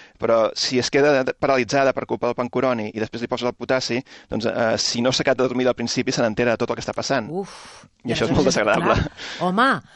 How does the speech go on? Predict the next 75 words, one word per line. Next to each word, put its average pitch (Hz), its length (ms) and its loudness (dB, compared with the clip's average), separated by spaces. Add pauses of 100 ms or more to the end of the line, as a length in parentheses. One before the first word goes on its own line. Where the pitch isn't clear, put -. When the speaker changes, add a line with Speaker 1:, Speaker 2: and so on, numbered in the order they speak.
(140)
Speaker 2:
perquè - 220 -8
el 202 180 -4
que 190 80 -4
passa - 140 -6
que 208 100 -4
no 220 80 -4
pot 240 120 -2
expressar-ho, 226 600 -2
perquè 175 240 -6
està - 140 -2
Speaker 1:
Clar. - 100 -4
Speaker 2:
paralitzat, 202 580 0
però 190 140 2
ho - 80 4
Speaker 1:
Imagina't. 123 320 2
Speaker 2:
està, - 160 -12
oh, - 80 -12
clar, 175 260 -10
imagina't, 202 480 -4
ho 180 60 -10
està - 140 -6
Speaker 1:
Estàs 143 120 2
tu 220 60 -4
Speaker 2:
vivint 143 140 0
Speaker 1:
allà 135 80 -2
Speaker 2:
tot. 233 100 0
Speaker 1:
estirat, 165 440 2
eh, 127 440 4
eh, 117 480 -4
notant 131 260 2
tot 147 120 -4
el 139 60 -2
que 147 60 -2
et 131 80 -6
passa 151 280 0
i 170 40 0
no 131 100 0
pots 123 220 -4
dir-ho. 151 280 2
I 120 80 -2
a 117 40 -2
més, 123 140 -2
es 113 200 0
veu 135 120 0
que - 80 -4
això 143 140 -2
del, 123 180 2
del 117 420 0
potassi, 127 460 -2
eh, 113 220 2
fa 120 100 -4
bastant 117 240 -4
de 113 60 -2
mal. 110 240 -2
O 107 40 -10
sigui, 104 300 -8 (300)
a - 80 -6
part 117 140 -2
de 117 60 -2
parar-te 123 300 0
el 120 80 -2
cor, 127 260 -2
doncs, 123 260 -6 (140)
eh, 110 240 -2
provoca 110 260 -4
una 120 100 -2
sèrie, 113 240 -2
una 117 80 -2
reacció, 117 400 -4
una, 113 220 -2
una 117 120 -2
cremor 117 320 -2
que 113 80 -6
diuen, 107 280 -4
no? 117 140 -6